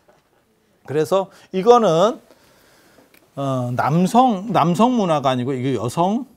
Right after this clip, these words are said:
그 집안에서 가장 높은 어른, 여성, 그 다음에 이건 낮의 문화라는 거. 이거는 그 집안에서 가장 높은 남성, 밤의 문화라는 거. 완전히 갈립니다.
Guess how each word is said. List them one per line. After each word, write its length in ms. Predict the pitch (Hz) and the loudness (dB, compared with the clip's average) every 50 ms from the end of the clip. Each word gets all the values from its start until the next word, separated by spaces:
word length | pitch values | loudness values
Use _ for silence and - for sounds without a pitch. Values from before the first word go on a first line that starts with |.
| _ _ _ _ _ - - _ _ _ _ _ | _ _ _ _ _ -20 -20 _ _ _ _ _
그 140 | - - 208 | -2 -2 -2
집안에서 560 | - - 175 160 170 170 170 156 139 156 156 | -2 -2 2 2 4 4 4 0 -2 -2 -4
가장 540 | 143 - - 123 123 151 151 151 143 143 147 - | -4 -4 -6 -6 -2 0 0 0 0 -4 -8 -6
높은 320 | 147 151 147 - - 185 | -6 -6 -6 -6 -6 -6
어른, 460 | 156 120 113 113 127 135 156 185 226 220 _ _ | -4 -4 -4 -4 -4 -4 -4 -6 -6 -10 _ _
여성, 460 | 117 113 107 - 131 131 147 180 240 - - _ _ _ | -12 -10 -8 -4 -4 -2 -2 -4 -6 -10 -14 _ _ _
그 120 | - - 127 | -12 -8 -2
다음에 540 | 139 127 123 117 113 120 143 170 196 220 - - _ - | -2 0 0 -2 -4 -6 -6 -6 -6 -8 -10 -16 _ -12
이건 180 | 127 127 107 | -10 -10 -10
낮의 300 | 110 95 98 104 - 139 | -8 -10 -10 -8 -6 -6
문화라는 540 | 139 135 123 117 107 95 92 95 90 90 90 | -6 -6 -6 -8 -8 -10 -12 -14 -16 -18 -18
거. 180 | - 101 120 131 _ _ _ - | -18 -18 -18 -20 _ _ _ -8
이거는 320 | 147 139 170 175 180 170 | -4 -2 -2 -2 -4 -4
그 120 | 160 - 143 | -6 -8 -8
집안에서 480 | - 151 139 143 139 135 127 117 127 | -8 -6 -4 -4 -4 -4 -6 -8 -8
가장 280 | 113 120 120 123 117 113 | -8 -6 -6 -6 -6 -6
높은 320 | 117 113 - - 143 135 | -8 -10 -10 -10 -8 -6
남성, 540 | 120 101 104 117 117 - 147 170 208 247 - - - | -6 -6 -6 -6 -4 -2 -2 -2 -2 -4 -8 -16 -20
밤의 300 | - - - 113 127 127 | -16 -12 -8 -6 -6 -6
문화라는 400 | 123 113 107 101 92 87 82 80 | -6 -6 -8 -10 -12 -12 -16 -18
거. 120 | 85 87 - - _ _ - - | -20 -20 -20 -20 _ _ -16 -10
완전히 340 | 127 131 131 143 147 135 | -10 -4 -2 -2 -2 -2
갈립니다. 500 | 120 - 104 104 104 98 90 82 - - | -6 -10 -14 -14 -14 -16 -18 -20 -20 -20